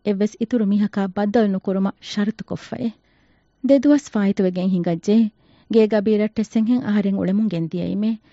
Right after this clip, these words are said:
ಓಗಾ ತಿರಿಕಮಾಯಕು ವಾಹಕ ದಕ್ಕಾಲಾಣೆ ಎವ್ವೆಸ್ ಮೀಹಕು ನೆತೆ. ಮಮ್ಮಗೆ ಹಂದಾಂತನ್ ಅಹರೆನ್ ವಶಾಲಿಯೆ.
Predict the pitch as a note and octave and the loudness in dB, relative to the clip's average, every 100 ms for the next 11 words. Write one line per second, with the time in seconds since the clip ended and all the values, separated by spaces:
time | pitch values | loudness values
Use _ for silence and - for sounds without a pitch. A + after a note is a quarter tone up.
0 | - - C4 C#4 D4+ C#4+ C4 B3+ A#3 A#3 | -20 -8 -2 0 0 0 0 2 2 2
1 | A3+ G3 G#3+ - F#3+ G#3 - F#3+ G3+ F#3+ | 0 -2 -2 -4 -6 -8 -6 -4 -2 -2
2 | G3 A3+ A3 - F3+ F3+ - - - A#3 | -2 -2 0 0 0 -2 -2 -4 -4 -2
3 | A#3 _ - - A3+ G#3 G3+ G#3 G#3 G3+ | -4 _ -20 -4 0 2 2 0 0 0
4 | G#3+ G#3 G#3+ G#3 G3 G3 G3+ F#3 G3 F3 | 0 0 -2 -2 -2 -2 -2 -4 -4 -4
5 | G3 A3+ | -2 -4